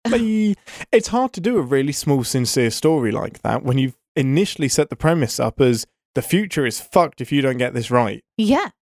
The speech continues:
Speaker 1: Huge, huge, huge, huge galaxy-ending premise
Speaker 2: Yeah.
Speaker 1: boiled down to one emotion about feelings and love.
Speaker 2: Yeah.
Speaker 1: It's
Speaker 2: One, one memory,
Speaker 1: so
Speaker 2: one thing that you just don't wanna think about.
Speaker 1: Sometimes you can have good juxtapositions like that.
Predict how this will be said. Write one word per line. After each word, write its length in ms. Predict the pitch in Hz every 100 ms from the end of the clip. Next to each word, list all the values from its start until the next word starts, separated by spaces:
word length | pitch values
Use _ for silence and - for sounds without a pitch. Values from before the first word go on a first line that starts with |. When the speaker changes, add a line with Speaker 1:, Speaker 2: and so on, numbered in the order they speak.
| _ -
Speaker 1:
Huge, 500 | - - 240 262 -
huge, 220 | 190 151
huge, 360 | 156 143 127 - -
huge 480 | 214 226 190 -
galaxy-ending 600 | - 190 185 175 151 135 135
premise 540 | 135 120 120 - - _ _ -
Speaker 2:
Yeah. 300 | 190 196 - 208
Speaker 1:
boiled 480 | 143 - 143 139 123
down 380 | 123 113 110
to 440 | 104 123 110 104 113
one 380 | 120 120 107 107
emotion 420 | 131 120 110 -
about 300 | 113 107 104
feelings 400 | - 117 104 104
and 100 | 107
love. 300 | 98 92 - _ -
Speaker 2:
Yeah. 200 | 269 269 _ _ _ -
Speaker 1:
It's 160 | 214
Speaker 2:
One, 320 | 240 254 160
one 260 | 220 240 247
memory, 460 | 226 214 180 180 180
Speaker 1:
so 240 | - 196 202
Speaker 2:
one 340 | 160 156 151
thing 200 | 226 220
that 100 | 214
you 140 | 208 208
just 160 | 202
don't 160 | 202 190
wanna 160 | 190
think 180 | 190 185
about. 300 | 180 156 123 _ _ _ -
Speaker 1:
Sometimes 360 | 180 214 185
you 40 | 170
can 140 | 170
have 220 | 151 170
good 180 | - 151
juxtapositions 680 | 143 135 123 120 117 127 110
like 220 | 104 101 -
that. 240 | 113